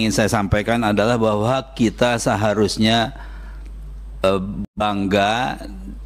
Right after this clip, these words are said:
dan bahagia ketika animo masuk ke perguruan tinggi itu semakin lama semakin meningkat. Ini menunjukkan mudah-mudahan semakin ke depan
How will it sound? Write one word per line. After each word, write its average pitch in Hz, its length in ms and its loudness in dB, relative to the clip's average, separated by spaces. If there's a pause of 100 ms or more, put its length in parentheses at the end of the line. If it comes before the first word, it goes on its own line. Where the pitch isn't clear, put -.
(460)
dan 101 240 4
bahagia 104 720 2
ketika 110 720 0
animo 113 880 2 (640)
masuk 104 400 0
ke 110 80 2
perguruan 104 640 2
tinggi 101 480 2
itu 123 80 4
semakin 95 560 2
lama 98 320 2
semakin 92 480 0
meningkat. 90 560 2 (600)
Ini 110 200 4
menunjukkan 107 880 2 (640)
mudah-mudahan 98 1120 0
semakin 101 480 2
ke 98 160 0
depan 131 720 0